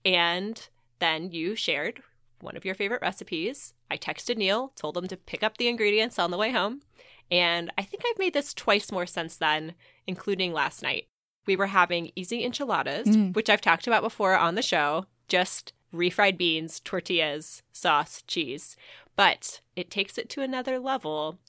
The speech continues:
Speaker 1: to smother the rice and the enchiladas in this cheese sauce, which is another thing I learned from you when we were in college and we'd go out and you would say that you wanted, I think, enchiladas that you were getting with cheese sauce, rice with cheese sauce.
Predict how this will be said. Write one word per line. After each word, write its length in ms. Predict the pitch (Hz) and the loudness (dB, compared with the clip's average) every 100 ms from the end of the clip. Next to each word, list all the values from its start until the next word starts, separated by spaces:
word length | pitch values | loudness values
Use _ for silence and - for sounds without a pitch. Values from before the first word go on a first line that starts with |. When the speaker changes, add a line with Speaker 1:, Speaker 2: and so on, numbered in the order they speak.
| _ - | _ -8
Speaker 1:
to 100 | 208 | -4
smother 920 | - - 202 185 180 202 208 220 240 _ _ _ | -4 -4 0 2 4 2 2 0 -4 _ _ _
the 140 | 190 185 | -2 0
rice 500 | 156 165 190 - - | 2 2 -2 -6 -2
and 140 | 202 | -2
the 100 | 202 | 0
enchiladas 840 | 214 - 208 185 170 151 151 156 - | -2 -4 0 2 2 0 -4 -6 -8
in 120 | 190 175 | -6 -2
this 220 | 170 - | -2 -4
cheese 280 | - 262 269 | -6 -6 -6
sauce, 520 | - 143 156 - - - - _ _ | 0 0 0 -4 -10 -12 -20 _ _
which 140 | - | -8
is 100 | 247 | -4
another 280 | 262 294 302 | 0 0 0
thing 220 | - 165 | -2 -2
I 80 | 151 | -2
learned 260 | 151 147 160 | -4 -6 -6
from 180 | 165 | -6
you 340 | 156 151 151 196 | -4 -2 -2 -6
when 120 | - 190 | -4 -2
we 100 | 190 | -2
were 100 | 185 | -2
in 60 | |
college 540 | 180 240 208 156 160 - | 0 2 2 2 -2 -6
and 100 | 185 | -4
we'd 120 | 170 | -4
go 160 | - 170 | -2 4
out 340 | 185 180 170 - | 6 8 6 0
and 140 | 175 | -6
you 80 | 170 | -6
would 140 | 160 | -6
say 340 | - 175 156 156 | -4 0 0 0
that 120 | - | -2
you 140 | 170 | -4
wanted, 480 | 165 156 156 156 175 - - - _ | -2 -2 -2 -4 -6 -16 -20 -20 _
I 40 | 233 | -4
think, 220 | 539 523 | -2 0
enchiladas 600 | 220 214 196 160 156 139 | 0 0 2 4 2 -2
that 140 | - - | -6 -6
you 120 | 170 | -4
were 100 | 165 | -4
getting 400 | - 151 156 170 - | -4 -4 -4 -8 -4
with 240 | 190 190 | -4 -2
cheese 280 | - 196 180 | -2 -2 0
sauce, 440 | - 160 156 - - | 2 2 2 -4 -16
rice 480 | - 180 160 170 - - - | 0 4 4 4 -6 -14 -8
with 300 | 180 180 - | -4 -4 -2
cheese 300 | - 160 - | -4 -2 -2
sauce. 460 | - 170 - - | 0 -2 -2 -4